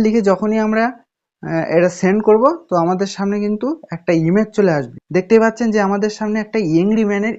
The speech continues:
ইমেজ কিন্তু অটোমেটিক্যালি চলে আসলো। তো এটাই কিন্তু Meta এআই এর একটা পাওয়ার, যেটা কিন্তু নতুন নতুন আমাদের WhatsApp-এ অ্যাড করা হয়েছে। তো এখন যদি আমি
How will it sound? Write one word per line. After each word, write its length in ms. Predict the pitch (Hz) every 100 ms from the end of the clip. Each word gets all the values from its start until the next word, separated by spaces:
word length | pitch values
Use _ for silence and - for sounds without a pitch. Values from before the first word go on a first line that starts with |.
| 156
ইমেজ 200 | 175 208 -
কিন্তু 160 | 220 214
অটোমেটিক্যালি 480 | 175 190 196 208 220 208
চলে 160 | 196 190 190
আসলো। 180 | 160 135 - - -
তো 40 | 147
এটাই 180 | 185 233 233
কিন্তু 200 | 240 247 208 180
Meta 300 | 196 202 208 - 180
এআই 180 | 190 196
এর 60 | 196 185
একটা 180 | - 185 -
পাওয়ার, 240 | 175 156 139
যেটা 140 | 156 185 196
কিন্তু 200 | 202 277 330 - - - 170
নতুন 200 | 175 214
নতুন 160 | 214 226 202
আমাদের 220 | 196 202 170
WhatsApp-এ 440 | 151 190 220 214 202
অ্যাড 160 | 175 202 214
করা 120 | 208
হয়েছে। 200 | 185 143 120
তো 40 | 160 156
এখন 160 | 185 254 247
যদি 140 | 254 240
আমি 120 | 240